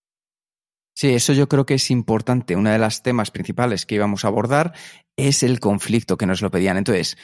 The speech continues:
¿cómo controlar el conflicto? Igual que hemos hablado antes de la, cómo crear esa confianza y cómo crear también, cuando hemos estado hablando del compromiso,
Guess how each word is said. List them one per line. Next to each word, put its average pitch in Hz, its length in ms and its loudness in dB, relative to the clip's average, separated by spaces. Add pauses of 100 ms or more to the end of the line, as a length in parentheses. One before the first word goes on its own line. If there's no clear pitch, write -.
(360)
¿cómo 175 380 4
controlar 123 520 4
el 117 120 4
conflicto? 82 720 -4
Igual 95 260 0
que 98 80 -6
hemos 95 200 -2
hablado 98 180 2
antes 98 380 -2
de 104 340 0
la, 98 300 0
cómo 98 640 0
crear 95 280 2
esa 90 260 0
confianza 101 520 0
y 117 80 0
cómo 101 400 -2 (400)
crear 113 480 2
también, 110 380 0
cuando 101 240 0
hemos 104 180 -4
estado 101 260 0
hablando 101 300 2
del 92 220 0
compromiso, 123 640 0